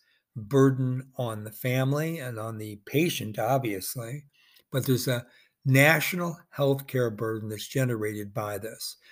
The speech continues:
that's n-, national in the United States, but worldwide. So antimicrobial resistance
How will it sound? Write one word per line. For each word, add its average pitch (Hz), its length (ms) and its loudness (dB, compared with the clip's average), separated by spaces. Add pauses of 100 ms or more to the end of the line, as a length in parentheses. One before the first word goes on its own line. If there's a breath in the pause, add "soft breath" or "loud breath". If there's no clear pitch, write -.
(180 soft breath)
that's 113 260 -4
n-, 123 240 -6
national 135 460 2
in 135 60 4
the 131 60 4
United 123 200 0
States, 117 260 -4
but 135 180 -18
worldwide. 98 680 -8 (840 loud breath)
So 139 440 4 (640 loud breath)
antimicrobial 147 1040 2
resistance 113 840 -6